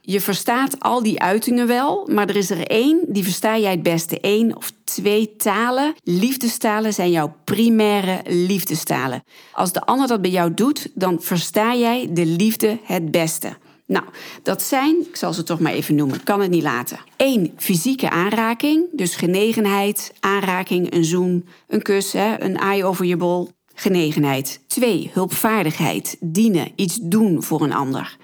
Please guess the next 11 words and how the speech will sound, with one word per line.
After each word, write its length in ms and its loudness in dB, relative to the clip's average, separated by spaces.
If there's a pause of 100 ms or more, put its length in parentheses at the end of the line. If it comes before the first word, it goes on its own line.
(120)
Drie, 580 -2
samen, 840 -2
quality 580 0
time, 320 0
dingen 300 2
doen. 360 -4 (320)
Vier, 440 -2 (120)
positieve 580 0
woorden, 420 0
bemoedigende 640 2
woorden, 500 2